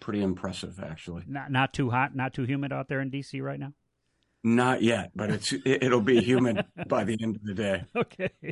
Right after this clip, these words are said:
Speaker 2: Uh, Chris, there are many, many topics I wanna cover with you today, so if we could, uh, let's go ahead and get, uh, get after it. Uh, first, I want to give our,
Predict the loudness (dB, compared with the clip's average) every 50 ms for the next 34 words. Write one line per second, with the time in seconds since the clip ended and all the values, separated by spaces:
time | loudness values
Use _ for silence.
0 | -12 _ _ _ -20 -20 -20 -20 -20 -10 -2 2 4 4 6 6 6 6 6 6
1 | 4 4 6 6 6 6 6 4 4 4 4 4 2 2 4 4 2 2 2 2
2 | 0 0 0 0 0 0 0 0 0 0 2 4 4 2 2 2 0 0 2 2
3 | 2 2 2 0 0 -2 -2 0 0 -2 -4 -4 -2 0 -2 0 0 0 0 0
4 | 0 0 -2 -4 -2 -2 -2 0 0 0 -2 -2 -2 -4 -6 _ -8 -6 -6 -4
5 | -4 -4 -4 -2 0 2 0 0 0 0 -2 -2 -4 _ _ _ _ _ _ _
6 | -6 -4 -2 -2 -2 0 0 0 0 0 0 0 0 2 2 2 2 2 2 2
7 | 2 2 0 -2 -4 -8 -4 -2 0 2 4 4 2 2 0